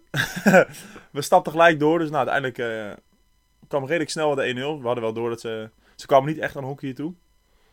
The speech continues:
Speaker 2: ja.
Speaker 1: Uiteindelijk, ja, probeerde onze spits, die kreeg, nou, onze rechtsvoor, die maakte een prachtige actie. Legde hem af op de tweede paal en daar stond, eh, stond onze linksvoor. En die dacht om te scoren, maar die scoorde binnen het minigoaltje wat achter de grote goal stond. Dus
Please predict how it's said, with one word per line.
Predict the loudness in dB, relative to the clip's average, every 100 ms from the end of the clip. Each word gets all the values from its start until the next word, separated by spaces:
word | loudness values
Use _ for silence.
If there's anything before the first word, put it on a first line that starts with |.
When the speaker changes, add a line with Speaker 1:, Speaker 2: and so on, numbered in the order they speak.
| _ _ _ _ _ -18
Speaker 2:
ja. |
Speaker 1:
Uiteindelijk, | -6 -2 -2 -2
ja, | -4
probeerde | -2 2 6 6 6 4 0
onze | -6 -8
spits, | 0 2 2
die | 0
kreeg, | 0 0 0 -10 _
nou, | -6 0 0
onze | 0
rechtsvoor, | 0 0 -2 -2
die | -2
maakte | -2 -4
een | -6
prachtige | -4 -4 0
actie. | -2 -2 -4 -8 _ _ _
Legde | -2 2
hem | 2
af | 2
op | -2
de |
tweede | 0 -2
paal | 2 4 4
en |
daar | 0 -6
stond, | -8 -6
eh, | -6 -6 -8 -12
stond | -10 -8 -8
onze | -8
linksvoor. | -6 -6 -4 -4 -4 -10 _ _ _ _ -14
En | 0
die |
dacht | 0 0
om |
te | -6
scoren, | -6 -2 -2
maar | -4
die | -10 -10
scoorde | -2 -2 0
binnen | -4 -2
het |
minigoaltje | 0 0 2 0 0
wat | -6 2
achter | 2 2
de | -8
grote | -4 -4 -2
goal | -4 -4
stond. | -2 -4
Dus | -6